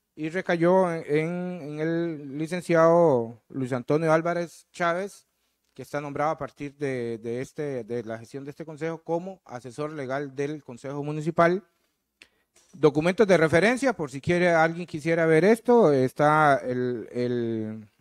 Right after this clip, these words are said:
el oficio de la adjudicación de la, de la contratación del servicio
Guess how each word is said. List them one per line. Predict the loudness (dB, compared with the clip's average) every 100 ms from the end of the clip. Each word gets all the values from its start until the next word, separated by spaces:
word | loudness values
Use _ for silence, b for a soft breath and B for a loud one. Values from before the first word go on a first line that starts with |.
| -4
el | 2 2
oficio | 2 0 2 0
de | 2
la | 2
adjudicación | 0 2 0 0 -4 -2 -4 -4
de | -2
la, | 0 2 0 -2 -8 -14 -16 -8
de | -4
la | -4
contratación | -6 -8 -4 -2 0
del | 0
servicio | 2 4 4 2 -6